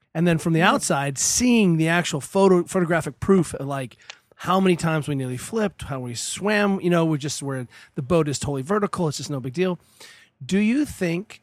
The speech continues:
Speaker 1: <clears throat> that a lot of times your consciousness comes at a cost because you're actually aware of the results? And do you think as you become more experienced, you, because you, there's this dual-edged sword, because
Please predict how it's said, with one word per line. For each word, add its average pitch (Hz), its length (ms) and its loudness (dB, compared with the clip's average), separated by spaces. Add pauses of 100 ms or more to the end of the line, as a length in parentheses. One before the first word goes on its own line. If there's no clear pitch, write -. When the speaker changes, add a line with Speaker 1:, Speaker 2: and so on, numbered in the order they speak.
Speaker 1:
<clears throat> - 120 -16
that 147 640 -4 (440)
a 143 60 0
lot 147 220 2
of 160 100 -2
times 143 640 -4 (760)
your 147 340 4
consciousness 190 960 -2 (440)
comes 180 500 0 (200)
at 147 160 -2
a 131 60 -6
cost 156 580 -2
because 143 360 -4
you're 151 140 0
actually 147 440 -2
aware 143 680 -2
of 190 160 -4
the 196 80 0
results? 202 540 -2 (520)
And 165 300 0
do 151 100 2
you 220 180 4
think 214 420 -2 (400)
as 196 260 4
you 202 60 0
become 175 240 0
more 156 140 2
experienced, 165 840 -2 (320)
you, 170 140 -2
because 170 640 2
you, 170 240 -4
there's 156 200 0
this 147 140 -2
dual-edged 156 360 4
sword, 214 320 2
because 139 220 -4